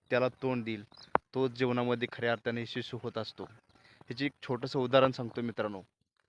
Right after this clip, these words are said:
एक व्यापारी होता. तो व्यापार करत असताना त्याला बऱ्याचशा अडचणी यायच्या, संकटे यायची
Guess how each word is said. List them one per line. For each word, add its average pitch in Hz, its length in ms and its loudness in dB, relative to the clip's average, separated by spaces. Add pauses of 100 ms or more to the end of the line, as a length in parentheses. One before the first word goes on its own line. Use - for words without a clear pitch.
(200)
एक 135 200 -2
व्यापारी 123 360 4
होता. 117 280 -4 (840)
तो 139 80 2
व्यापार 127 340 4
करत 131 280 2
असताना 117 400 -2 (420)
त्याला 139 160 6
बऱ्याचशा 139 560 6
अडचणी 120 400 0
यायच्या, 110 340 0
संकटे 113 500 -6
यायची 104 340 -8